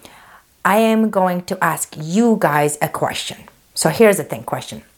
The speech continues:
What would you do if you wanted to come out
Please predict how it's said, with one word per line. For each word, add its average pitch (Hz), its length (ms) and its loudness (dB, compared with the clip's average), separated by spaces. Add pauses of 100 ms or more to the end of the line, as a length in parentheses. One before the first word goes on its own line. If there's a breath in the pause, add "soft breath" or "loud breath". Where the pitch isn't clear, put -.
(1200 loud breath)
What 285 240 6
would 339 200 6
you 254 80 0
do 190 400 4
if 175 200 -2
you 196 100 4
wanted 170 300 2
to 170 80 -2
come 170 240 0
out 156 260 4